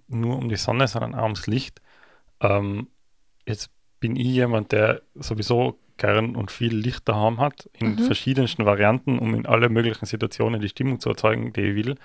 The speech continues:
Speaker 2: Mhm.
Speaker 1: Heißt das, ich sollte am besten heimkommen und alle Lichter einschalten im Wohnzimmer und so hell wie möglich in meinem, in meinem Wohnumfeld das zu machen, dass mein Melatoninspiegel aufgeht?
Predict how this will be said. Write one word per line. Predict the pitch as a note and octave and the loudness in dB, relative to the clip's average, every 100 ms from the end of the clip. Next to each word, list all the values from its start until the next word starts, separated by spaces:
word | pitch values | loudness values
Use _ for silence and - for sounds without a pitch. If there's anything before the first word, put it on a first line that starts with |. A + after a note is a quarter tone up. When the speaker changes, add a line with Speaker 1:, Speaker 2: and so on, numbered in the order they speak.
| - - | -20 -4
Speaker 2:
Mhm. | G#3+ G3 G#3+ | -2 0 2
Speaker 1:
Heißt | C4 A#2+ C#3 | 4 4 2
das, | A2+ | -2
ich | G#2+ | 2
sollte | A#2+ A#2 | 2 2
am | |
besten | A2+ - G2+ | 0 0 0
heimkommen | A2 B2+ - B2 A2+ | 0 0 0 0 0
und | A2 - - | -4 -2 2
alle | A#2+ B2 | 4 4
Lichter | A#2 A2+ B2+ C3+ A#2 | 2 -2 0 2 2
einschalten | A#2+ - A#2+ - B2 | 2 2 2 2 0
im | A#2 | 2
Wohnzimmer | A#2+ C3 C3 B2+ B2+ - D#3 | 2 2 0 0 0 -2 -4
und | B2 G#2 - - _ _ _ - | -2 -2 -4 -16 _ _ _ -4
so | A2 | -2
hell | G2 A#2 C#3 | 2 4 4
wie | C3+ | 4
möglich | B2 B2+ B2 | 4 2 0
in | A#2 | 2
meinem, | G#2 G#2+ - - | 2 2 -4 -10
in | - A2 | -4 0
meinem | G#2+ G#2 G#2+ A2 - _ _ _ A2+ | 2 0 -2 -6 -12 _ _ _ -2
Wohnumfeld | G#2+ B2+ C#3 B2+ C3 B2+ A2+ | 0 0 -2 0 0 0 -2
das | - | -4
zu | A2+ | -4
machen, | A2 A#2+ A2+ - | -4 -4 -6 -2
dass | A2 G2+ - | 0 2 2
mein | G#2 G#2 G#2 - _ _ _ _ _ _ A2 | 2 2 0 -6 _ _ _ _ _ _ -2
Melatoninspiegel | A2 A#2+ - B2 B2 C#3 D3 - D3 D3 D3 D#3 - _ _ | 2 0 0 0 2 2 -2 -2 -2 0 -2 -4 -10 _ _
aufgeht? | B2+ B2+ D3+ C#3 | 0 0 -2 -4